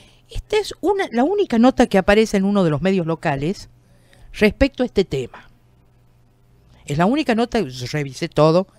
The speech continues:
es la única nota que aparece en el diario de Diachával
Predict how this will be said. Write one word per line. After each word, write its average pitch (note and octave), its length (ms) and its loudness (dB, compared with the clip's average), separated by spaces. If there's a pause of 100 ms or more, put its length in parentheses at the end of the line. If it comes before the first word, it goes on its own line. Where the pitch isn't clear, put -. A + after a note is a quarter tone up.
(480)
es E4+ 160 -2
la F4 80 2
única F4 560 -2
nota A#3 340 4
que - 160 0
aparece E3 640 0 (540)
en C3 140 -10
el B2+ 100 -16
diario D3+ 300 -2
de D#3 60 2
Diachával G3 580 0